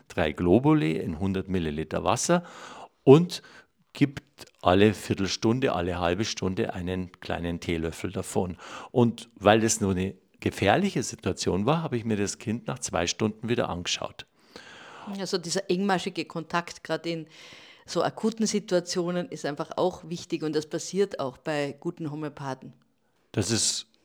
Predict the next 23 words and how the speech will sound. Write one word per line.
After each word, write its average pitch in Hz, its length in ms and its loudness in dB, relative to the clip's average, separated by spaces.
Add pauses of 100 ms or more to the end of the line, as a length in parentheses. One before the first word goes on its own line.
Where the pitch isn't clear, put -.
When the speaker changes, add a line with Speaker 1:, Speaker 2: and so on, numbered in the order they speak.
Speaker 1:
selbstverständlich. 113 1000 2
Wir 98 140 2
haben 92 200 0
ja 92 440 4
Sorgfaltspflicht 123 920 0
für 135 100 -4
einen 131 120 -4
Patienten 131 540 -2
und 113 200 -2
wir 98 100 0
können 95 400 -2 (280)
sowas 95 420 4
Akutes 120 760 0 (420)
nur 107 320 8
behandeln, 117 580 2
wenn 104 180 4
wir 98 140 0
auch 87 100 -2
für - 140 -6
den 95 140 0
Patienten 107 540 -2
da 85 160 -4
sind. - 360 -8